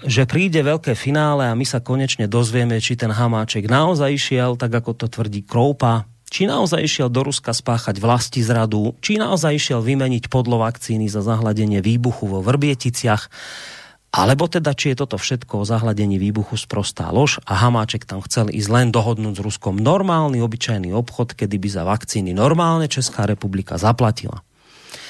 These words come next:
Ale teraz to už chápem. Už viem, že pravdu sa v tejto veci proste nedozvieme. A viete, prečo to viem?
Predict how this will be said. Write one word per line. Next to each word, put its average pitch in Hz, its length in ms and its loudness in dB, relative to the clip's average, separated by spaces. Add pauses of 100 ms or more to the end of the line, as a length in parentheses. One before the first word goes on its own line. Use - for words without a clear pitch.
(260)
Ale 139 240 2
teraz 139 240 2
to 107 160 -6
už - 160 -8
chápem. - 560 -4 (920)
Už 117 160 0
viem, 165 180 4
že 160 140 0
pravdu 143 320 2
sa 131 160 -4
v - 160 -4
tejto 120 240 -2
veci 117 160 -4
proste - 400 -4
nedozvieme. 101 800 -2 (2250)
A 123 80 4 (160)
viete, 123 300 2
prečo 117 320 -2
to 135 160 0
viem? 110 320 -2